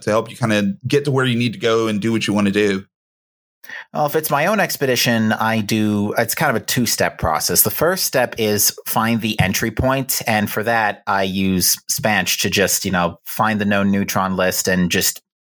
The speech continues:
Speaker 2: yeet straight over there as fast as possible. And then, uh, once that's done, it's really just a case of, uh, pick and choose where to go and just, uh,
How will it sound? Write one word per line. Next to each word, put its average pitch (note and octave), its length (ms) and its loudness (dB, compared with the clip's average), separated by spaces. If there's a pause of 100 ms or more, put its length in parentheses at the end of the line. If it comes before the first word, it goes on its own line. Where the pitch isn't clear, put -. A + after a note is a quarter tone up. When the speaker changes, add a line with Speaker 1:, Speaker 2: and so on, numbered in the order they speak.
Speaker 2:
yeet A#2 280 0
straight G2+ 300 0
over G2 240 0
there F2+ 160 2
as F2 100 -2
fast F#2 300 -2
as E2+ 80 -6
possible. E2 640 -2 (640)
And G#2 200 -2
then, G2+ 300 2
uh, F#2+ 160 0
once E3 240 -2
that's C#3 460 -2
done, F#2+ 560 0
it's G#2+ 240 -2
really B3 240 0
just - 180 0
a G#2 60 0
case G#2+ 360 -2
of, F#2+ 280 -2
uh, F#2 280 0 (260)
pick A#2 160 -2
and G#2 100 0
choose G#2 280 0
where G2+ 140 2
to F#2+ 80 -2
go G2+ 300 0
and F#2+ 120 -2
just, - 320 -4
uh, G2 280 2